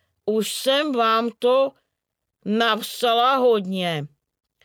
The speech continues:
A bude pokračovat,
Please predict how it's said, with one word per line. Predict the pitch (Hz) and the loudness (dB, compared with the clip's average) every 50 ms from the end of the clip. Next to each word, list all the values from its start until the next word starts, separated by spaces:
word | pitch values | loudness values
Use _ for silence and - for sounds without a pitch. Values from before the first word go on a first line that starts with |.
| _ _ - - _ _ _ _ _ _ _ _ _ - - | _ _ -20 -20 _ _ _ _ _ _ _ _ _ -2 0
A | 220 226 | 2 2
bude | 220 190 202 220 226 262 269 | 2 0 0 2 2 2 2
pokračovat, | 262 - 233 220 208 - - 233 247 254 247 - - - 233 226 208 214 208 208 214 233 226 | 0 0 -4 -4 -4 0 0 0 2 2 0 -2 -6 -2 -2 0 0 2 2 2 2 0 -2